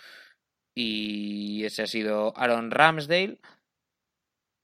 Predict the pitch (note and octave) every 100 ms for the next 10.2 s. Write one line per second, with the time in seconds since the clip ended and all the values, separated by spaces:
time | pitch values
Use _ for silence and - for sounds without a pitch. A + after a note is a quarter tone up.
0 | _ _ _ _ _ _ _ - F3+ E3+
1 | D#3 D#3+ D3+ D3 D#3 D#3+ D3+ D3 - C#3
2 | C#3 E3 D#3+ C#3 B2+ A#2 A#2 A2+ A2+ A2
3 | - A#2+ A#2+ A#2+ A#2 A2+ A1 G1+ G2+ C3
4 | C#3 C3 C3 B2+ B2 E3 F#3 F3+ F3+ F3
5 | D3 C3+ C3 F3+ F#3 E3 D#3+ E3 F3 -
6 | _ _ _ _ _ _ _ C#3 F3 G3
7 | - C#3 D#3 F#3 D#3+ D3 C#3+ F3+ E3+ E3
8 | E3+ D#3+ D#3+ D#3+ D#3 D#3 E3 E3+ E3+ F3+
9 | - C3 D3+ E3 D3 C#3+ C3+ C3 B2+ B2
10 | B2